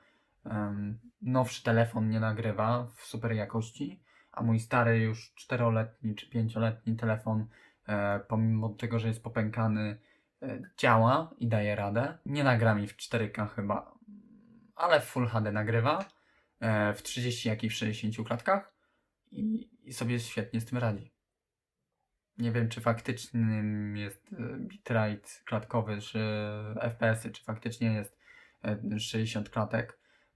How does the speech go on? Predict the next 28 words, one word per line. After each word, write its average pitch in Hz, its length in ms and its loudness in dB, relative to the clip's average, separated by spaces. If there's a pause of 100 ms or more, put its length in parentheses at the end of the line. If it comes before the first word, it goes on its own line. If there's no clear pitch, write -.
bo 104 240 2
wiem, 107 280 2
że 98 680 0 (380)
w - 40 -8
niektórych 110 460 -2
aparatach, 107 800 0
y, 107 560 -4
w - 100 -16
telefonach, 113 540 0 (340)
e, 104 320 -4
z-, 101 80 -10
niby 117 340 4
soft - 600 0 (220)
u-, - 540 -14
ustawiasz 113 480 0
na 107 300 2
trzydzieści 113 580 -4
lub 110 120 -2
sześćdziesiąt 113 440 -2
klatek, - 320 -4
a 226 40 -8
tak 117 180 -8
naprawdę 110 340 -2
jest 104 180 -6
mniej, 110 420 0 (420)
bo 104 260 0
jest, 104 380 -6
e, 110 520 -2